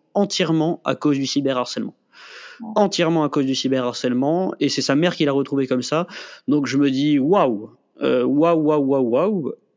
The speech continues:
Speaker 1: Je, j'ai, j'ai toujours, enfin, toute, euh, toute modestie gardée, j'ai toujours été quelqu'un de, de bon, enfin, avec, avec la volonté de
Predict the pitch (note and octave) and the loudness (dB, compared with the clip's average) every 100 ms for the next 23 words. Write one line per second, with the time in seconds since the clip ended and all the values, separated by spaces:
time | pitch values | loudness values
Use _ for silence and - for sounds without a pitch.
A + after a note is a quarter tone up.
0 | _ - C#3+ D3 D3+ C#3+ C#3+ C#3+ D#3+ D#3 | _ -4 0 2 2 2 0 2 0 2
1 | C#3 C#3+ G#3+ G#3+ F3 C3 C3+ B2 B2 B2+ | 0 2 2 4 2 0 0 0 -2 -4
2 | E3+ E3 C#3 C3 B2+ C3 D#3+ E3 D#3 C#3+ | -8 0 0 2 0 -2 -2 0 2 0
3 | C#3+ C3 C3+ C#3+ F#3 C#3+ - E3+ F#3 E3 | -4 -2 0 2 0 0 -2 0 2 2
4 | C3+ D3+ C#3+ C3 E3 E3 C#3 B2 - - | 0 0 0 0 0 2 2 0 -6 -18
5 | - - - A#2+ C3+ C3 C3 B2 C3 F#3+ | -18 -20 -14 -2 2 2 2 0 2 2
6 | F3 C3 C#3+ C#3 C3+ - D3 D3+ E3 D3 | 0 -2 -2 0 0 0 0 2 2 2
7 | E3 D#3+ D#3+ F#3+ D#3 D3 D3 | 2 2 0 2 2 2 0